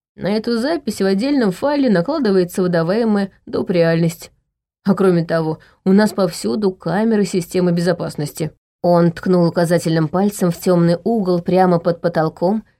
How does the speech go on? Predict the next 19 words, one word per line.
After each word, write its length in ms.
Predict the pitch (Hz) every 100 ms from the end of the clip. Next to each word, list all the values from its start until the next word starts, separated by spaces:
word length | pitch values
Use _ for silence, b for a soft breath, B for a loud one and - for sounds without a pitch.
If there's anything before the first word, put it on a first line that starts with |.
| _ -
где 220 | 190 208
светился 580 | 214 240 - 302 - 277
красный 440 | 254 233 220 220
огонёк. 640 | 196 185 160 143 - - - _ _ _ _ -
«Если 440 | 240 359 381 330
юзер 520 | 330 330 349 294 277 - _ _ -
перетрухнёт 800 | 370 240 170 - 240 277 254 254
или 180 | 214
сам 260 | 175 - 226
себя 240 | 214 175
покалечит, 720 | 170 170 165 160 220 - 196 - _ _ _ _ -
мы 280 | 170 254 302
всё 280 | - 240 269
сможем 440 | 247 233 247 220
показать 600 | 196 196 185 170 233 262
и 40 | 208
доказать 560 | 175 180 160 175 226
свою 280 | - 160 160
непричастность». 760 | 190 165 160 170 190 208 -